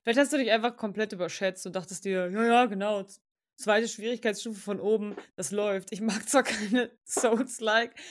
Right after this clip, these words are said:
aber ich stell's auf extra schwer.“ Vielleicht ist das Fehler Nummer eins gewesen.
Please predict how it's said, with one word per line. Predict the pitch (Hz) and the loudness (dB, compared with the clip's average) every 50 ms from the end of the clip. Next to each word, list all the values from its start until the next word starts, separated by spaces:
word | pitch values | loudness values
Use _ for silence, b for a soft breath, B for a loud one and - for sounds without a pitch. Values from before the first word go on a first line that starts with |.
| 254 233 - | -16 -8 -4
aber | 190 190 214 | -2 -2 -2
ich | 220 - | -2 0
stell's | - 233 220 214 - | 2 2 2 2 0
auf | - 180 - _ _ | -6 -12 -12 _ _
extra | - 208 202 - - - 196 - | -6 -6 -6 -8 -10 -12 -12 -10
schwer.“ | 165 - - - - - - - - - _ _ _ | -12 -12 -14 -14 -12 -12 -12 -12 -14 -16 _ _ _
Vielleicht | - 262 254 247 | 4 4 4 4
ist | 247 - - | 2 4 6
das | 247 269 330 320 - - - | 6 6 6 2 -2 -12 -12
Fehler | - - 269 254 240 240 | -2 0 2 2 4 2
Nummer | 233 233 226 220 | 2 2 0 0
eins | 202 185 190 196 196 - | 0 0 -2 -4 -6 -10
gewesen. | - 165 170 170 175 170 175 180 175 180 190 226 | -10 -8 -6 -6 -6 -6 -8 -10 -10 -10 -12 -14